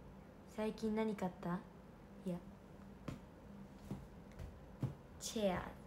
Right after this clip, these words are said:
こんばんは。してない感じがする。じゃあ、無駄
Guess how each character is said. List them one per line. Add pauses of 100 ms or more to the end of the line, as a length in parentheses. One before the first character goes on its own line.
(1300)
こ
ん
ば
ん
は。 (1800)
し
て
な
い
感
じ
が
す
る。 (4000)
じ
ゃ
あ、
無
駄